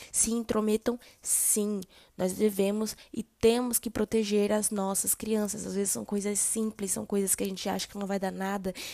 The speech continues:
e no fundo, no final, dá em muita coisa, certo?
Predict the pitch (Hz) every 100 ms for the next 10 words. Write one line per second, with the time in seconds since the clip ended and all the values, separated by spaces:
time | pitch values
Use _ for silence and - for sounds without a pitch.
0 | - - 226 240 - 208 208 208 208 208
1 | 226 202 185 190 - - - 190 190 190
2 | - - 208 208 202 196 208 - 208 -
3 | _ _ - 202 185 170 165 - - -
4 | - - 180 180 -